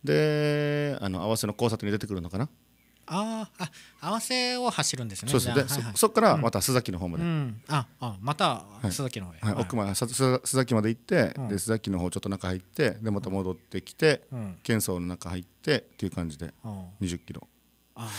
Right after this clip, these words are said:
Speaker 2: ー。
Speaker 1: だからメインストリートにはあまり出ないんですよね、なかなか。
Speaker 2: ほうほう。
Speaker 1: まあ、いるとしたら、その合わせの
Speaker 2: うん。
Speaker 1: 交差点の方から、
Speaker 2: うん。
Speaker 1: あちらまでですね。須崎の方。
Speaker 2: うん。
Speaker 1: その通り間ぐらいかなと思うので、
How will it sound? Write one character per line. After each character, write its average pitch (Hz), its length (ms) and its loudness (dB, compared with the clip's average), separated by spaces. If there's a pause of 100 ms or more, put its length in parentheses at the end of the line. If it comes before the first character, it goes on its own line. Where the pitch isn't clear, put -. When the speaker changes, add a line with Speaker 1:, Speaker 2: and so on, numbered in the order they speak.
Speaker 2:
ー。 - 40 -8
Speaker 1:
だ 110 60 6
か - 0 -
ら 107 80 10
メ 202 160 10
イ 220 60 8
ン 214 100 10
ス - 60 2
ト 220 100 4
リ 214 120 8
ー - 20 6
ト 226 100 8
に 196 80 8
は 110 100 8
あ 104 40 6
ま 110 100 8
り 110 140 8 (360)
出 120 120 8
な 120 100 8
い 120 60 6
ん 127 60 4
で 107 100 2
す - 80 -2
よ 85 60 -2
ね、 85 100 -2
な 92 80 -2
か - 100 -6
な 85 100 -4
か。 - 140 -10 (580)
Speaker 2:
ほ 143 160 -6
う - 20 -8
ほ 101 120 -12
う。 117 40 0
Speaker 1:
ま 113 220 8
あ、 107 80 2 (460)
い 143 60 2
る 139 80 6
と 117 100 6
し - 80 0
た 95 80 4
ら、 90 100 2
そ 92 100 -4
の 90 100 0
合 101 80 2
わ 107 80 4
せ 107 100 2
の 98 180 2 (260)
Speaker 2:
う 120 40 -8
ん。 101 260 -10
Speaker 1:
交 127 160 -4
差 131 100 0
点 127 140 0
の 127 80 2
方 139 100 0
か 156 80 -2
ら、 170 200 0 (360)
Speaker 2:
う - 20 -6
ん。 113 280 -6
Speaker 1:
あ 120 80 -10
ち - 100 -12
ら 110 80 -2
ま 107 80 0
で 92 60 -2
で 87 80 -6
す - 80 -10
ね。 117 140 -4 (760)
須 - 180 2
崎 110 180 0
の 87 80 -6
方。 82 160 -10 (480)
Speaker 2:
う 127 40 -6
ん。 135 280 2
Speaker 1:
そ 127 100 2
の 123 140 2
通 131 180 -2
り 131 180 -2
間 135 240 2
ぐ 135 80 2
ら 113 60 2
い 110 40 -4
か 113 100 -6
な 120 200 0
と - 80 -8
思 95 140 -6
う 87 60 -6
の 87 80 -8
で、 92 100 -14